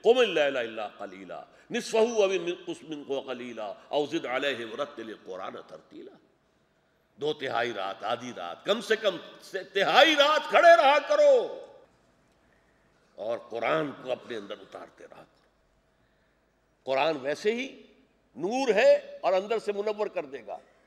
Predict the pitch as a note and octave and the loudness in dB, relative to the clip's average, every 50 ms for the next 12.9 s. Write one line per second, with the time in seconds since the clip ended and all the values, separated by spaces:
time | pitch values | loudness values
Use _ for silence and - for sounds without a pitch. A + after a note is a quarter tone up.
0 | _ _ _ _ - F3 E3+ C#3+ C3+ C#3+ E3+ G#3+ C4+ D4+ D4 - - F4 C#4 - | _ _ _ _ -4 -4 -4 -2 -4 -6 -2 0 0 0 -2 -2 -4 -4 -4 0
1 | - G#3+ A#3 C#4+ D#4+ D4 A#3 G3+ D4+ - - D#4+ D#4 D#4 C4 C4+ C4 - C#4+ C#4 | 0 0 2 4 2 2 2 -2 -8 -6 -6 -4 2 4 4 4 4 2 -6 -4
2 | C#4 C4+ C#4+ D4 B3+ A#3+ B3+ - - - - - - - - _ _ _ - C#3 | -4 -2 -2 0 0 0 0 -2 -6 -12 -14 -18 -20 -20 -20 _ _ _ -14 -14
3 | C#3 - - D#3 C#3 A2 G2+ G#2 B2+ D#3+ D#3 - - - - C#3+ - - C#3 C#3 | -14 -12 -8 -8 -8 -8 -8 -10 -10 -10 -10 -10 -14 -10 -10 -10 -10 -10 -10 -10
4 | D#3+ D3+ C3 - - G2+ F2+ E2 D#2 C#2 - - _ _ _ _ _ _ _ _ | -8 -10 -10 -12 -16 -20 -18 -18 -20 -20 -20 -20 _ _ _ _ _ _ _ _
5 | _ - - E3+ G3+ G3+ F#3+ E3 D3 D#3 F3+ F#3 E3 - - E3+ D#3+ C#3 - D3 | _ -10 -8 -8 -6 -2 -4 -2 2 2 2 2 2 0 -4 -4 -4 -4 -4 -6
6 | C3+ C3 C3+ D#3+ E3+ D#3+ D3+ C#3+ B2 C3+ D3 D3 A#2+ A#2+ A#2 - D3 F3+ D3+ C3 | -6 -2 -2 -2 -2 -2 -4 -8 -8 -8 -6 -6 -8 -8 -8 -6 -8 -8 -6 -8
7 | C3 A#2+ C#3+ G#3 G#3+ - - D#4+ E4 D#4 - - B3+ A#3 - - E3 D#3+ D3+ C#3+ | -8 -4 -4 -4 -2 2 2 2 2 0 -6 -6 -6 -6 -6 -8 -12 -12 -10 -12
8 | B2 - - A2+ B2+ A2+ G#2 F#2 E2 - - - - - - G3+ B3 A#3 E3+ D#3 | -14 -14 -14 -16 -14 -12 -12 -12 -12 -14 -18 -20 -20 -16 -6 0 2 2 2 4
9 | F3 G#3+ B3 C4+ C4 - - C4+ C4+ A3 G3+ G#3 G#3 A#3 A#3 A#3+ B3 A#3+ A3+ - | 4 6 6 6 4 2 2 2 4 4 6 4 4 4 4 2 0 0 0 0
10 | A3 G#3 F#3 G3 A#3 B3 B3 A3+ G3+ G3+ A3 B3 C4+ C4+ A3+ G3 A#3 B3+ - - | 0 2 4 4 4 2 0 -2 0 2 4 4 4 2 0 -4 -4 -4 -4 -4
11 | - - C4 C4 - - G3+ A3+ - - C4+ D4 C#4+ C#4+ C#4+ C#4 B3+ A3 G#3+ G3+ | -6 0 0 0 0 0 -8 -4 2 4 4 4 4 2 2 2 2 2 0 -2
12 | - A3+ G#3+ A#3+ - - G#3 G#3 G3 F3 - - - C3+ - - - | 2 4 4 4 2 2 -6 -6 -6 -6 -8 -10 -14 -14 -14 -16 -20